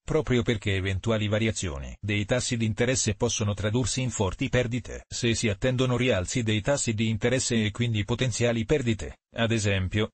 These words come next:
l'investitore in obbligazioni quindi può ridurre la duration del proprio portafoglio per comprimere il rischio tasse. Riducendo la durata, però,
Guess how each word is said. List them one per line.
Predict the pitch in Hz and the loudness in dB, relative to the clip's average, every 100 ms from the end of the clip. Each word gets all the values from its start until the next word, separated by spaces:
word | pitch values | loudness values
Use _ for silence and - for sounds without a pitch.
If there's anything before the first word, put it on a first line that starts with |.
| _ - | _ -2
l'investitore | 113 113 117 - 120 151 135 | 0 0 -2 -2 -2 0 2
in | 120 | 0
obbligazioni | 120 113 117 113 131 120 90 | 2 2 0 0 0 0 -2
quindi | - 127 117 107 | 0 0 0 0
può | 113 | 0
ridurre | 120 110 73 60 - - | 0 -4 -6 -10 -14 -6
la | 117 113 | 0 0
duration | 98 98 107 - 113 | 0 0 0 0 0
del | 107 98 | 0 0
proprio | 113 107 123 | -2 0 0
portafoglio | 107 107 120 - 123 117 | 0 -2 -2 0 0 2
per | 110 104 | 0 0
comprimere | 127 123 127 123 113 | -2 -2 0 0 0
il | 104 98 | 0 0
rischio | 107 - 120 | -2 0 -2
tasse. | - - - 69 - | -2 -2 -4 -8 -4
Riducendo | - 120 123 113 113 107 | 0 0 0 0 0 0
la | 98 | 0
durata, | 98 98 82 - - - _ | 0 -2 -2 -6 -12 -14 _
però, | 117 104 92 | 0 2 2